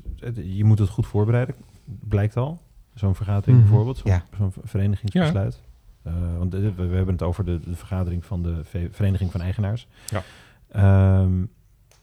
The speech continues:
Speaker 1: dat moet je goed voorbereiden, dus.
Speaker 2: Het begint er al
Speaker 1: Lijkt
Speaker 2: mee
Speaker 1: je
Speaker 2: om te weten,
Speaker 1: en
Speaker 2: ja, m-, wat, met, wat voor stemming, eh,
Speaker 1: Ja.
Speaker 2: eh, eh, moet je, eh,
Speaker 1: Ja, zeker. Maar, en, maar als je dus kijkt naar,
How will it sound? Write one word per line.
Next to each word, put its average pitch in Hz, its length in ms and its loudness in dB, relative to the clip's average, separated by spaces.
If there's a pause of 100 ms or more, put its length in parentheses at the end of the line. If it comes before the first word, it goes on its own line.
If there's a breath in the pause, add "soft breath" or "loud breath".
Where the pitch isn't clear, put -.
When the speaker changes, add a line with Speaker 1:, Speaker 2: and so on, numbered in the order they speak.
(120)
Speaker 1:
dat 98 140 -4
moet 101 180 2
je 101 60 -6
goed 139 160 -4
voorbereiden, 95 640 -6
dus. 82 340 -10
Speaker 2:
Het - 40 -20
begint - 220 0
er 120 60 0
al 117 60 0
Speaker 1:
Lijkt - 20 4
Speaker 2:
mee 110 100 2
Speaker 1:
je 82 60 0
Speaker 2:
om 113 80 4
te 113 80 -4
weten, 107 200 2
Speaker 1:
en 98 60 2
Speaker 2:
ja, 117 360 -4
m-, 110 440 -4
wat, 123 240 0
met, 123 240 2 (140)
wat 127 260 -4
voor 123 140 -4
stemming, 123 520 -2 (200)
eh, 110 180 -2
Speaker 1:
Ja. 107 120 4
Speaker 2:
eh, 107 280 0
eh, - 60 -4
moet 110 280 2
je, 98 220 -2 (180)
eh, 95 400 -4 (520 soft breath)
Speaker 1:
Ja, 165 300 2
zeker. 120 340 -2 (180 loud breath)
Maar, 127 140 0
en, 135 220 0
maar 131 120 0
als 135 120 -4
je 135 60 -4
dus 113 120 -2
kijkt 135 200 -6
naar, 104 240 -2